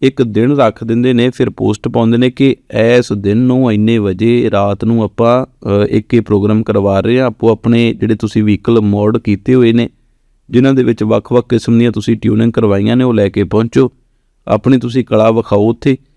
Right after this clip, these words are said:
ਤੇ ਬਾਕੀ ਜਿਹੜੇ ਦਰਸ਼ਕ ਨੇ ਉਹ ਵੀ ਹੁੰਮ-ਹੁਮਾ ਕੇ ਉੱਥੇ ਪਹੁੰਚਣ।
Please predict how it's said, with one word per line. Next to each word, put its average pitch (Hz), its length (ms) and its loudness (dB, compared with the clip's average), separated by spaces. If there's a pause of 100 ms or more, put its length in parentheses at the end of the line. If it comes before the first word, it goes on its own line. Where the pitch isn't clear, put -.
(280)
ਤੇ - 100 -2
ਬਾਕੀ 107 360 0
ਜਿਹੜੇ 123 180 0
ਦਰਸ਼ਕ 107 420 -2
ਨੇ 127 120 2
ਉਹ 117 100 0
ਵੀ 131 120 0
ਹੁੰਮ-ਹੁਮਾ 107 580 0
ਕੇ - 140 -2
ਉੱਥੇ 123 200 -2
ਪਹੁੰਚਣ। 104 480 -2